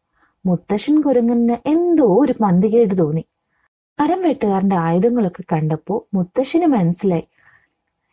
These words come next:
ഇവിടെ കളിക്കുന്നത് ആപത്താണെന്ന്. അങ്ങനെ മുത്തശ്ശൻ മറ്റുള്ള കുരങ്ങന്മാരോടൊക്കെ അവിടെ നിന്ന് പോകാമെന്ന്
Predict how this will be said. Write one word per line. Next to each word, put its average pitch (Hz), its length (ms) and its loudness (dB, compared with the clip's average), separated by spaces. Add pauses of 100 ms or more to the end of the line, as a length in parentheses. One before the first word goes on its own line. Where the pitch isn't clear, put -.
(140)
ഇവിടെ 302 280 0
കളിക്കുന്നത് 190 680 0
ആപത്താണെന്ന്. 180 840 0 (1200)
അങ്ങനെ 180 220 2
മുത്തശ്ശൻ 185 640 -2 (420)
മറ്റുള്ള 320 420 2
കുരങ്ങന്മാരോടൊക്കെ 208 1120 0 (300)
അവിടെ 277 240 2
നിന്ന് 202 300 2
പോകാമെന്ന് 214 720 0